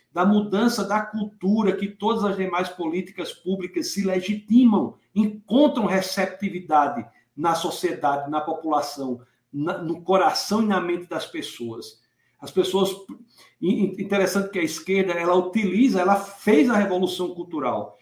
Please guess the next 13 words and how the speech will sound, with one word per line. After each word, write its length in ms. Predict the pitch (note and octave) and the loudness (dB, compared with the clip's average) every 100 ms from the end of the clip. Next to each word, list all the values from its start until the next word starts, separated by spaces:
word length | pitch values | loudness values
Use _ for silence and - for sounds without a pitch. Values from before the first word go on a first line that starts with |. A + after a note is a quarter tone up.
| _ | _
Isso 300 | - G3+ G3+ | 2 2 2
aí, 180 | E3+ G3 | 0 2
o 60 | F#3+ | 2
escritor 460 | - F#3+ - F#3 | -2 -8 0 2
chamado 500 | F3+ F3 E3 E3+ B2+ | 2 -2 -2 -2 -2
Gramsci, 880 | A#2 E3+ G3 F#3+ - - B2+ A2 G#2 _ _ _ _ | 2 6 6 6 2 -4 -6 -8 -10 _ _ _ _
ele 200 | D#3+ G#3 | 4 4
explica 640 | G#3 - G3+ C4 C4+ A3+ | 2 -2 2 2 2 -2
isso. 380 | D#4+ C#3+ - - _ _ _ | -4 -4 -8 -16 _ _ _
Você 400 | D#3 - G#3 G#3 | -4 2 2 2
dê 240 | G3+ A#3 D4+ | 2 4 4
um 180 | C4+ | 2
conteúdo 1300 | - B3 C#4 - B3 G3+ A3 D4 D#4 - B3+ F3+ - | 0 0 0 0 0 4 8 10 10 6 4 2 0